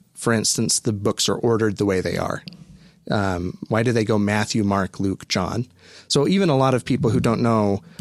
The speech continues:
a ton about the scriptures know, for instance, that Luke and Acts, uh, that Acts is a sequel to Luke, for instance. It's the same author. Uh,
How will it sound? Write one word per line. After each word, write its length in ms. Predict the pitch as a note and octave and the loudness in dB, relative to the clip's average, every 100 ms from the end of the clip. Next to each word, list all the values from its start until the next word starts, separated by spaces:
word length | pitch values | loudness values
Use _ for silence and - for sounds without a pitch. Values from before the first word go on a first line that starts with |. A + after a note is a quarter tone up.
| - | -6
a 80 | |
ton 220 | A2 A3 A3+ | -2 0 2
about 180 | C#3 | 2
the 80 | G2 | 0
scriptures 380 | - A2+ - A2 | -2 -4 -2 0
know, 140 | B2 G#2+ | 0 0
for 140 | A#2+ | 0
instance, 400 | G#2+ - A#2+ - | -2 -2 -2 -2
that 180 | A2 - | -2 -2
Luke 460 | A2+ A#2 A2+ - - _ _ - | 2 2 0 -6 -18 _ _ -8
and 120 | A2 F#2+ | -6 -4
Acts, 580 | G#2 G2+ - - - - - _ - | -2 -2 -2 -2 -2 -2 -10 _ -6
uh, 200 | A#2 G2+ | -2 0
that 160 | E2+ G#2 | -2 -2
Acts 260 | A2 - | -2 -2
is 100 | G#2+ | -2
a 60 | F#2+ | 0
sequel 380 | - C3+ - G#2 | 0 0 -2 -2
to 80 | F2+ | -2
Luke, 420 | F2 - - - - - | -2 -4 -8 -18 -20 -20
for 220 | - G2 | -4 -2
instance. 580 | E2+ E2 - G2 - - | -2 -2 -2 -4 -4 -4
It's 160 | - - | -4 -2
the 80 | |
same 280 | - B2+ A2+ | 0 2 2
author. 500 | G2 F#2 F#2 G#2 G2+ - - - - - | 0 -2 -2 -2 -2 -6 -20 -20 -20 -4
Uh, 400 | A2 F#2 F2+ | -2 0 -2